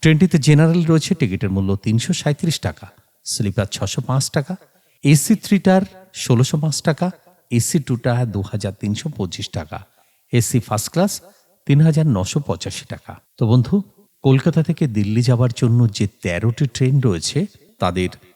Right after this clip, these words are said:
যাবতীয় তথ্য আপনাদেরকে জানালাম। ভিডিওটি আপনাদের কেমন লাগছে একটু জানাবেন। অনেকদিন পরে ট্রেন টাইম,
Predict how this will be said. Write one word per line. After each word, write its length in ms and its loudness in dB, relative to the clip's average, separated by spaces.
যাবতীয় 500 -4
তথ্য 340 -6
আপনাদেরকে 480 -6
জানালাম। 420 -8
ভিডিওটি 420 6
আপনাদের 300 0
কেমন 280 0
লাগছে 360 -8
একটু 240 -8
জানাবেন। 440 -8
অনেকদিন 300 -2
পরে 260 -4
ট্রেন 260 -6
টাইম, 200 -4